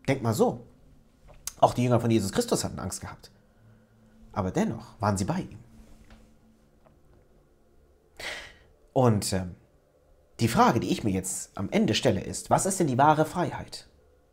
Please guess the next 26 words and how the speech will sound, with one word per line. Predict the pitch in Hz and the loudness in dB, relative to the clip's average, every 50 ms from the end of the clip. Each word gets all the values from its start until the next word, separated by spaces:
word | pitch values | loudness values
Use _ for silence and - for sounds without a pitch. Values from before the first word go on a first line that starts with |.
| _ - - - - - | _ -20 -18 -16 -2 2
Nun, | 220 151 | 4 6
die | 113 98 | 8 8
wahre | 110 110 107 95 98 | 8 8 8 6 2
Freiheit | - 110 101 101 95 95 - | 4 4 4 4 4 0 -2
ist | - 101 - - | -4 -8 -2 0
ganz | 113 101 95 - | 0 0 0 2
klar, | - 151 127 | 2 2 2
was | 95 90 - | 2 0 -4
wir | 95 | -2
gerade | 92 92 95 92 | -2 0 0 0
gehört | 95 95 120 127 - - | 0 0 -2 -4 -6 -10
haben. | 85 - - - - - | -14 -14 -16 -20 -12 -10
Die | 107 87 | 0 0
Wahrheit | 104 90 - 113 117 127 | 0 2 2 -2 -4 -4
macht | 156 160 - - | -6 -10 -10 -10
frei. | - 107 - - - - - _ _ _ _ _ - _ _ _ _ _ _ _ _ _ _ _ _ - - - - - - | -12 -12 -12 -12 -14 -20 -20 _ _ _ _ _ -20 _ _ _ _ _ _ _ _ _ _ _ _ -18 -16 -16 -16 6 8
Denn | 151 147 143 147 147 147 147 - - _ - _ _ _ _ _ _ _ _ _ _ - - | 10 10 10 6 2 -2 -8 -14 -20 _ -20 _ _ _ _ _ _ _ _ _ _ 10 10
auch | 262 262 196 | 10 10 10
wenn | 170 170 | 4 4
wir | 165 143 | 4 2
vielleicht | - - 139 160 180 156 - | 0 0 2 2 0 0 -2
zum | - 143 | -2 0
Beispiel | 123 131 135 - - 135 131 123 113 117 117 - - | 0 0 0 -2 -2 2 4 6 6 4 2 -2 -4
die | 107 120 127 | -4 4 4
Wahrheit | 160 156 143 135 - | 4 4 4 0 2
ansprechen | - 226 247 - - - 101 - - - - | 0 0 0 0 -8 -8 -12 -14 -12 -16 -18